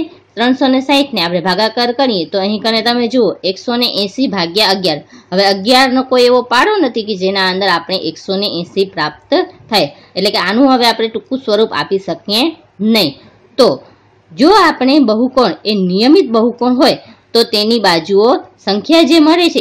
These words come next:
ઈ પૂર્ણ અંકમાં મળે, જે આપણને અહીં કને પ્રાપ્ત થતી નથી. તો આ નિયમિત બહુકોણ નથી, કારણ કે અહીં કને આપણને જે સંખ્યા, બાજુઓની જે સંખ્યા શોધીએ છીએ, ઈ આપણે પૂર્ણ અંકમાં પ્રાપ્ત થતી નથી. તો આપણે આને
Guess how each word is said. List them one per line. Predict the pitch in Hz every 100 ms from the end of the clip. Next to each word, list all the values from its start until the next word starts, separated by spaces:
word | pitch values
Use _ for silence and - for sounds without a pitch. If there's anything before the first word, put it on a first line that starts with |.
| -
ઈ | 254 226
પૂર્ણ | 320 392 392
અંકમાં | 349 233 196 190 165
મળે, | 160 143
જે | 151 202
આપણને | 190 190 196 202
અહીં | 190 202
કને | 196 214
પ્રાપ્ત | 226 160 165 - 220 -
થતી | 147 - 269 359 - - 196
નથી. | 220 226 151 - _
તો | -
આ | 196 220
નિયમિત | 214 208 226 302 202
બહુકોણ | 175 175 170 247 427 392 _ -
નથી, | 202 208 175
કારણ | 175 190 330
કે | 330 240 - _ -
અહીં | 196 269
કને | 339 339
આપણને | 320 302 294 294
જે | 294
સંખ્યા, | 285 190 202 175 156
બાજુઓની | 156 196 247 277 269
જે | 277
સંખ્યા | 185 185 294 320 330
શોધીએ | 392 330 277
છીએ, | 233 226 254 _ _ -
ઈ | 269
આપણે | 220 233 254
પૂર્ણ | 285 339 392 349 -
અંકમાં | 208 196 220 233
પ્રાપ્ત | 175 160 - 202
થતી | 185 160 - 359 415 - _ -
નથી. | 208 220 277 151 - _ _
તો | -
આપણે | 175 170 214
આને | 185 214